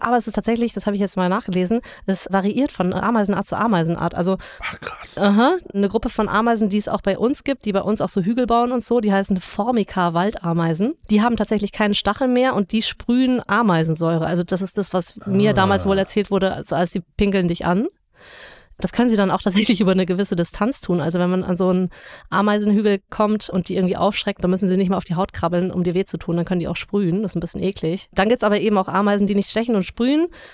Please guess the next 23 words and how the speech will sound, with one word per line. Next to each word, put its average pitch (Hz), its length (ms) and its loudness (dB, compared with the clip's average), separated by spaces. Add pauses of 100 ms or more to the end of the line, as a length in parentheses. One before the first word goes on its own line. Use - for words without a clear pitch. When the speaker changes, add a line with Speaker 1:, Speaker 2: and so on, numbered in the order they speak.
(120)
Speaker 1:
Zum - 140 -2
Beispiel 190 280 0
Blattschneideameisen. 165 1500 0 (500)
Die 226 180 2
haben 233 380 2
große 240 400 0
und 190 140 0
starke 202 340 -2
Mundwerkzeuge. 190 1080 0 (420)
Und 196 200 -2
da 202 100 0
können 247 160 0
sie 240 80 -2
tatsächlich 233 600 -4
uns 240 360 -2
die 190 180 -2
Haut 254 220 0
mit 170 220 -2
aufschneiden 165 760 -2
und 175 80 -4
richtige 220 320 -2
Wunden 214 280 0
zufügen. 165 640 -2